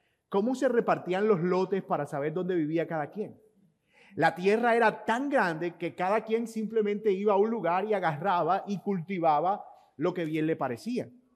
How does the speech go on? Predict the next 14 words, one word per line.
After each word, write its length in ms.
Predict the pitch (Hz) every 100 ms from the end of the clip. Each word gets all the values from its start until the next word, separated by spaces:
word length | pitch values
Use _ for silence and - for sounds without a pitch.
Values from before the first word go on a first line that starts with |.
| _ _ _ _ _
Por 160 | 147 151
ejemplo, 440 | 180 247 175 170
cuando 340 | 165 156 151
a-, 100 | 147 147
Lot 560 | 160 170 208 202 - -
y 380 | 185 180 - -
Abraham 460 | 151 156 156 165
se 120 | 180 202
separan, 640 | 185 170 254 240 185 214 175
Lot 320 | 185 233 226
le 120 | 202
dice 220 | 214 214
a 40 | 196
Abraham, 380 | 190 185 185